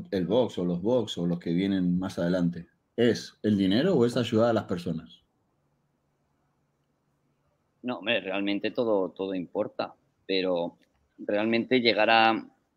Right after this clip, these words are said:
Speaker 2: llegar a la mayoría de gentes que, que te conozcan y poder aportar y darles tu granito de arena, la verdad es que al final es lo, es lo más importante. Pero todo lo que ha dicho Quique, la verdad es que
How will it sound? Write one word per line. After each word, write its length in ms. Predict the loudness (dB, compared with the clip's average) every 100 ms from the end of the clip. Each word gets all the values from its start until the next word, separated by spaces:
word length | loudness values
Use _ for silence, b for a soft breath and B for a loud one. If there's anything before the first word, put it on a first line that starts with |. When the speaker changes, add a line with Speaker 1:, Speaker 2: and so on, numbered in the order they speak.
| -20 _ _
Speaker 2:
llegar 440 | -10 0 2 4 6
a 200 | 6 6
la 100 | 4
mayoría 400 | 2 2 4 4
de 80 | 4
gentes 440 | 0 -2 -4 -6
que, 320 | -4 -2 -2 -4
que 80 |
te 120 | -8 -4
conozcan 360 | -4 -4 -4
y 80 | -4
poder 480 | 0 4 4 2 -4 _ -4
aportar 680 | -4 -2 -2 2 2 2 -4 -18 _ _
y 100 | -6
darles 300 | -2 -2 -2
tu 80 | -4
granito 360 | 0 0 2 2
de 60 |
arena, 280 | 0 0 2
la 60 | 0
verdad 200 | 0 -4
es 100 | -4
que 60 |
al 80 | -6
final 220 | -4 -4
es 80 | -2
lo, 360 | 0 0 0 -8 _ _
es 140 | -4 0
lo 100 | 0
más 220 | 0 -2
importante. 720 | -6 -4 -6 -4 -6 -6 -12 _ _ _ _ _ _ _ _ _ -20 B B _
Pero 220 | 6 6
todo 160 | 8 4
lo 80 | 6
que 80 | 4
ha 40 |
dicho 320 | 2 2 -2
Quique, 260 | 0 0 4
la 80 | 6
verdad 280 | 6 4 2
es 140 | -2
que 380 | 2 2 0